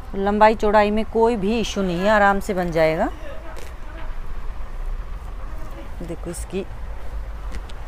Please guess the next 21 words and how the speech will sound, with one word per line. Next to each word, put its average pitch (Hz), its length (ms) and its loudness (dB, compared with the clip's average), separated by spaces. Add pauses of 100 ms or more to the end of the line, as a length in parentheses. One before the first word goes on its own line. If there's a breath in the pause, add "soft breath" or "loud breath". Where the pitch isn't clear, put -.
(320)
कॉटन 233 360 4
सेंटोन 226 420 2
में 220 180 2
इसकी - 280 0
बॉटम 185 380 2
है। 285 100 4 (880)
देखिए, 175 280 -2 (120)
प्योर 214 220 4
वाली 208 240 4
बॉटम 180 400 2
है 208 60 2
एक 208 160 -2
नंबर 196 340 2
की। 240 180 0
देखिए, - 1160 -2 (420)
बहुत 185 240 0
ही 220 40 2
बढ़िया 196 240 4
इसका 185 240 2
कपड़ा 175 340 6
है, 233 180 2